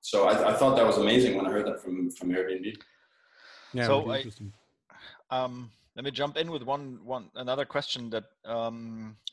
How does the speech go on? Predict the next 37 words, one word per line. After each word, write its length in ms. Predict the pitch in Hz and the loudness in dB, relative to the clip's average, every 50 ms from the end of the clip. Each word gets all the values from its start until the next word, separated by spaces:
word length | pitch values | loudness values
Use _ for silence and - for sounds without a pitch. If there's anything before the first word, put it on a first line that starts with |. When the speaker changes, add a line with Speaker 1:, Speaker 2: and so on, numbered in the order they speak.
| - _ | -8 _
Speaker 3:
I 80 | 123 131 | -6 -6
think 160 | - 185 151 | -4 -6 -8
it's 120 | 127 107 | -8 0
very 180 | 123 139 135 131 | 0 2 2 2
important, 380 | 120 117 - 151 151 - 120 | -2 0 0 0 0 0 -2
because 260 | 113 113 - 123 107 120 | -8 -6 -6 -4 0 0
I 80 | 131 | 0
see 180 | 139 - - 151 | 0 0 0 0
a 40 | 131 | 2
lot 160 | 123 127 127 | 4 4 2
of 80 | 123 113 | 2 0
optimizers 680 | 107 123 - - 131 117 117 113 113 110 117 107 104 - | 0 -2 -2 -4 -4 0 0 0 2 2 0 0 0 0
doing 300 | - 127 127 123 120 120 | 2 4 4 4 4 6
their, 240 | 113 117 117 120 117 | 8 8 8 8 6
their 220 | 104 117 117 110 | 6 6 6 6
work 320 | 101 104 113 123 135 135 - | 6 6 6 6 6 6 4
somewhere 380 | - - 127 135 131 131 131 | 2 2 2 4 6 6 6
and 240 | 135 135 - - 117 | 6 4 0 2 4
not 140 | 120 123 123 | 4 4 4
having 320 | 123 127 117 117 117 113 | 4 4 4 4 4 6
a 60 | 113 107 | 6 8
lot 180 | 107 110 113 | 8 8 8
of, 220 | 113 107 101 107 - _ | 6 4 4 -2 -8 _
um, 320 | 131 117 110 107 104 107 110 | 4 6 8 8 6 4 2
a 60 | 113 104 | 0 2
management 480 | 101 107 123 143 - - 131 135 127 | 4 6 4 4 4 2 -2 0 0
attention. 520 | - - - - 143 151 151 - 170 170 165 - - - - - _ | 0 -2 0 0 0 2 2 0 0 -2 -8 -12 -16 -16 -18 -16 _
So 160 | - 127 127 | 4 6 6
would 160 | 127 127 147 160 | 6 6 6 6
you 80 | 165 143 | 6 6
have 160 | 147 147 - - | 6 2 2 2
any 220 | 139 143 156 - | 2 2 2 0
advice 640 | - 131 110 104 95 107 98 110 139 185 214 - - _ - | 0 -8 -8 -6 -6 -2 -2 -2 -2 -4 -6 -10 -10 _ -6
to 160 | 180 160 156 | -4 -4 -4
an 80 | 151 - - | -4 -4 -4
optimizer, 840 | 139 - _ - 185 160 151 147 151 160 156 165 170 170 175 180 175 _ _ _ _ _ _ _ _ - | -6 -6 _ -12 -8 -4 -2 -2 -2 -2 -4 -6 -6 -4 -4 -6 -8 _ _ _ _ _ _ _ _ -6
um, 720 | 131 135 135 135 135 135 135 135 135 131 131 131 127 | -4 -2 -2 0 0 -2 -2 -4 -6 -12 -12 -12 -14